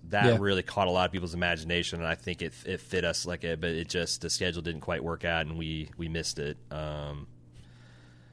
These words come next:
Speaker 1: I don't know. It'd been cool if we'd
Speaker 2: Hmm.
Speaker 1: gotten in ground floor of The Expanse. 'Cause we
Speaker 2: Yeah,
Speaker 1: were
Speaker 2: but would we have kept doing it? Like,
Speaker 1: Yeah.
Speaker 2: as many people,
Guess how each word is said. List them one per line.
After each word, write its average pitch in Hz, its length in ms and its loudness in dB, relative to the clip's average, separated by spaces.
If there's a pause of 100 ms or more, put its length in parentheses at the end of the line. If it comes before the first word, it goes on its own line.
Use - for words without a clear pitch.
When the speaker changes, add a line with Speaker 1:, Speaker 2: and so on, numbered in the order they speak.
(480)
Speaker 1:
I 131 100 6
don't 165 100 8
know. 117 60 8
It'd 104 120 6
been 98 140 4
cool 123 160 6
if 101 100 2
we'd 107 80 6
Speaker 2:
Hmm. 113 60 6
Speaker 1:
gotten 104 180 6
in 101 140 4
ground 98 260 4
floor 104 180 2
of 87 60 0
The 82 40 -4
Expanse. 90 640 0 (1600)
'Cause 101 100 -4
we 107 80 8
Speaker 2:
Yeah, 104 280 10
Speaker 1:
were 95 80 6
Speaker 2:
but 101 120 8
would 104 160 8
we 98 100 6
have 92 120 0
kept - 260 2
doing 98 300 2
it? 98 180 -2
Like, 98 200 0
Speaker 1:
Yeah. 87 360 0 (1300)
Speaker 2:
as 101 220 -2
many 107 180 8
people, 104 520 6